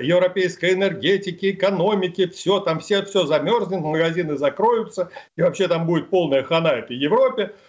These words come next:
то мы видим, что это делается еще с одной замечательной целью.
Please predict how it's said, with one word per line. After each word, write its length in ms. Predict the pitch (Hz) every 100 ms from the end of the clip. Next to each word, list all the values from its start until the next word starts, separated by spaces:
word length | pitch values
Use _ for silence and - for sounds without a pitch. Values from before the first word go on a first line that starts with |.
| _ _
то 360 | 185 208 196
мы 160 | 170 185
видим, 380 | 170 247 233 165
что 280 | - 175 165
это 300 | 196 226 196
делается 640 | 117 120 175 226 214 196
еще 460 | 175 190 190 277 311
с 120 | -
одной 380 | 214 180 170 139
замечательной 680 | 127 165 165 165 - 139 151
целью. 460 | - 151 110 90